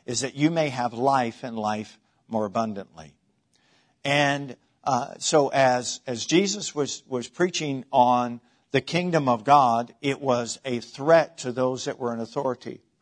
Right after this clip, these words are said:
Now, the reason that I use love as an example is because I am not quite done with it,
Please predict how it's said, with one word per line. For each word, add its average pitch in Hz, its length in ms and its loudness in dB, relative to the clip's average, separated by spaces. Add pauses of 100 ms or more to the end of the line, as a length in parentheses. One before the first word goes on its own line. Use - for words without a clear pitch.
(760)
Now, 123 240 0
the 147 120 -4
reason 180 420 2
that 139 140 0
I 127 80 2
use 123 320 -6
love 151 240 6
as 127 160 -6
an 127 100 -6
example 147 580 -6
is 107 120 -14
because 113 380 -8
I 113 220 -6
am 113 140 -6
not 135 200 -2
quite 127 280 -2
done 120 240 -2
with 87 200 -16
it, - 260 -12